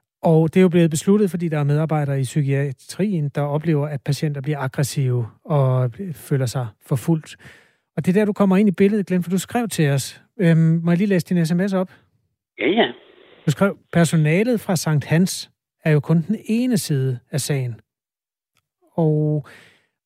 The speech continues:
Speaker 1: der lod du ligesom ane, at det er vigtigt, at man så fra den anden side af sagen, som er patienterne, ved, hvem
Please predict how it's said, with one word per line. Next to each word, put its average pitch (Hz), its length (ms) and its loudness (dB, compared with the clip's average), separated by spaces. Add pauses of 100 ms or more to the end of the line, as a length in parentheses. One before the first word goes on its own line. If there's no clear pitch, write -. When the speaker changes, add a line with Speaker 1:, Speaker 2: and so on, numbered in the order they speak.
(120)
Speaker 1:
der 180 100 4
lod 196 160 6
du 185 100 2
ligesom 214 300 0
ane, 190 380 -2
at 165 140 -4
det 165 120 2
er 151 40 0
vigtigt, 175 400 -2
at 160 280 -8
man 135 300 0
så 160 220 -2
fra 151 180 -6
den 139 120 -4
anden 180 160 0
side 170 140 -2
af 160 60 0
sagen, 147 280 -4
som 143 140 -4
er 135 60 -4
patienterne, 139 560 -6 (240)
ved, 160 340 0 (840)
hvem 156 360 -4